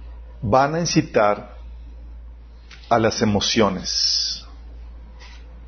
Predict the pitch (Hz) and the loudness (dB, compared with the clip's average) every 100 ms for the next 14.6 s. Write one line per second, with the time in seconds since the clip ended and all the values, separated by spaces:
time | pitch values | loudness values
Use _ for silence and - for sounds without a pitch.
0 | - - - - - - - - - - | -20 -20 -20 -18 -18 -18 -18 -18 -18 -18
1 | - - - - 101 107 - 117 117 120 | -18 -18 -18 -4 2 2 6 6 6 4
2 | 113 104 104 113 101 - 101 90 - 92 | 2 2 0 0 -2 -4 -6 -6 -8 -8
3 | 87 - - - - - - - - - | -8 -12 -14 -16 -18 -20 -18 -18 -18 -18
4 | - - - - - - - - - - | -18 -18 -18 -20 -20 -20 -18 -18 -18 -18
5 | - - - - - 131 127 202 220 196 | -18 -18 -18 -18 -2 4 4 4 4 6
6 | 170 113 - - - - - - - - | 6 6 0 -14 -20 -20 -20 -20 -20 -20
7 | - - 127 113 98 90 87 - - - | -16 -2 4 6 8 6 0 -6 -16 -18
8 | - - - - 110 123 160 - - 104 | -18 -18 -6 2 2 6 4 2 -2 -2
9 | - - - - - - - - - - | -4 -8 -10 -12 -16 -18 -18 -18 -20 -20
10 | - - - - - - 135 156 127 117 | -20 -18 -18 -18 -18 2 4 6 4 4
11 | 143 151 147 - - - - - - - | 6 6 4 -8 -14 -20 -20 -20 -18 -18
12 | - - - - - 123 113 110 107 139 | -18 -18 -18 -20 0 4 4 4 6 6
13 | 139 147 135 120 110 110 123 123 123 113 | 8 8 8 6 0 2 4 6 4 4
14 | 120 104 101 - 135 | 4 6 4 0 -6